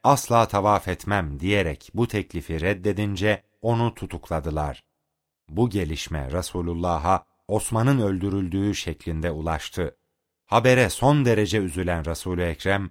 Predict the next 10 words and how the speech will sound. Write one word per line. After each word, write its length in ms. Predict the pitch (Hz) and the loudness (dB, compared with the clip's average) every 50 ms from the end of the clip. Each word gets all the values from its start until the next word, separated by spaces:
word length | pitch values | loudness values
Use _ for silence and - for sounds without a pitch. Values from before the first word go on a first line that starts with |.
| _ _ _ _ _ | _ _ _ _ _
müşriklerle 800 | - 90 98 - - - 107 - - 110 113 117 107 95 107 101 | -8 -6 -6 -4 -4 -4 -4 -2 0 2 4 4 4 4 2 0
kanlarının 600 | - - 101 101 101 104 104 101 107 110 107 101 | 0 0 0 0 0 0 0 0 0 0 -2 -2
son 360 | 90 - - 113 131 139 139 120 | -4 -2 2 2 4 4 4 4
damlasına 560 | 120 113 110 107 107 - - 101 104 104 - | 4 4 4 2 -2 -2 -2 -2 -2 0 0
kadar 280 | - 98 87 92 90 | 0 0 0 0 0
savaşacaklarına 1000 | 85 - - 90 90 85 - - 87 80 90 82 - - 90 85 80 87 101 101 | 0 -2 -2 -2 -2 -2 -2 -4 -4 -2 -2 -4 -2 -2 -4 -2 0 0 -2 0
dair 420 | 87 98 101 98 98 107 110 104 - _ _ _ _ - | 2 2 2 2 2 0 0 -2 -4 _ _ _ _ -6
ashabından 920 | - 101 95 - - 98 104 101 95 104 104 104 104 107 110 107 98 87 | -4 -4 -4 0 2 2 2 2 2 -2 -2 0 2 2 2 0 -2 -2
biat 420 | 95 95 90 87 85 76 - - | 0 2 2 2 2 0 -2 -4
aldı. 440 | 80 76 76 76 71 76 85 - - | -4 -4 -4 -4 -4 -4 -6 -6 -6